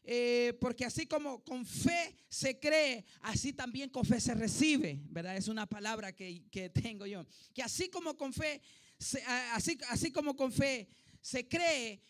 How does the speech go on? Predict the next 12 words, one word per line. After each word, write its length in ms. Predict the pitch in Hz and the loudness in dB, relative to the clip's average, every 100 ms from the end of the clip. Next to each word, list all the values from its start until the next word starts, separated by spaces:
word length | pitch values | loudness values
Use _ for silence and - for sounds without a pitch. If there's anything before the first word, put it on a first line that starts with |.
| _ | _
y 140 | 240 247 | -4 -2
así 280 | 233 320 | 0 -2
como 240 | 320 294 277 | -2 -2 0
con 160 | 277 | -2
fe 180 | 240 302 | -2 -4
se, 240 | - 277 233 | -2 -6 -6
se 140 | 262 | -6
pide, 420 | - 320 285 240 - - | -4 -2 -2 -4 -10 -8
así 280 | 202 - 269 | -4 -4 -2
también 340 | 277 254 285 | -4 -2 -2
se 140 | 294 | -2
recibe. 680 | 277 285 - 349 349 269 143 | -2 -2 2 2 2 -2 -12